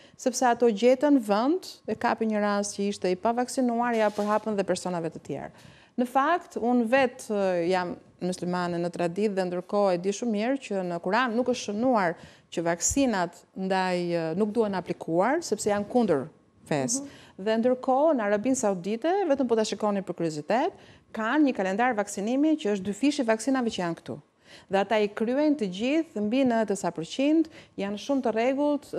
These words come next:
Speaker 1: dhe nuk, feja në asnjë lloj mënyre, ajo as muslimane, as lloj feje tjetër, nuk e ndalon vaksinimin. Sepse me vaksinimin ti parandalon shfaqjen disa sëmundjeve efektive që ty mund të çojnë deri në vdekje.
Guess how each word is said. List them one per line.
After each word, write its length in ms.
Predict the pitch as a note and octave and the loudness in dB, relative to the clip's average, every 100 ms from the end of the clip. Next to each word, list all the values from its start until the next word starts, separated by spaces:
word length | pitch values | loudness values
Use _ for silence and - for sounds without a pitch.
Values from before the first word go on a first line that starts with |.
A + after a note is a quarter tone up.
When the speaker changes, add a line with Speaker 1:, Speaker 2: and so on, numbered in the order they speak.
| G3 | -4
Speaker 1:
dhe 220 | G3+ G#3+ G#3 | 0 2 2
nuk, 400 | A3+ C4 - - A#3 A3+ | 2 0 -2 -4 -2 -2
feja 240 | - C4 B3 | 2 2 2
në 140 | A3 | 0
asnjë 240 | B3 - A#3+ | -2 0 0
lloj 120 | B3+ | 2
mënyre, 560 | A#3 B3+ C#4 F#3+ G#3 B3 - - | 4 4 6 4 2 -2 -10 -6
ajo 300 | - A3 A#3 | 0 2 2
as 160 | A3+ A3+ | 0 -2
muslimane, 560 | A#3 A#3 A3 G#3+ G#3 G#3 | -2 0 0 0 0 0
as 140 | G#3 G#3+ | 0 0
lloj 160 | G#3 G#3 | -2 -2
feje 200 | G3+ F#3+ | -2 -4
tjetër, 420 | F#3+ F#3+ F#3 B3 B3+ | 0 0 0 2 4
nuk 200 | C#4+ D4+ | 4 4
e 40 | |
ndalon 400 | A#3+ G#3+ A#3 A3+ | 4 4 4 2
vaksinimin. 640 | F3 E3 - D#3+ D3+ C#3+ - - - - | 0 -2 -2 -2 -2 -4 -8 -16 -20 -16
Sepse 220 | G#3 A#3+ A3 | -6 -4 -2
me 100 | G#3+ | 0
vaksinimin 600 | G3+ G#3 B3+ D4 C#4+ B3 A#3 | 0 0 0 2 4 2 0
ti 100 | C4 | -2
parandalon 880 | B3+ A3 G#3 F#3+ F3 D#3+ D#3 G#3+ F4 G4+ - - | 2 2 2 2 2 2 2 2 2 -2 -16 -18
shfaqjen 440 | - B3 A3 A#3 C#4+ | -14 0 2 4 2
disa 160 | A#3 | 2
sëmundjeve 460 | A3+ A3 A#3 A#3+ G#3 | -2 -2 0 0 2
efektive 680 | F#3 F#3+ - B3 A3 F3+ A3 | 0 -4 -6 -4 -2 -2 -4
që 160 | - G#3+ | -6 -6
ty 100 | C4 | -2
mund 220 | B3 A3 | -2 -4
të 80 | - | -4
çojnë 240 | A#3 A3 | -2 0
deri 180 | G3 G#3 F#3+ | 0 0 -2
në 80 | |
vdekje. 400 | F3 E3+ D#3+ - | 0 -2 -2 -10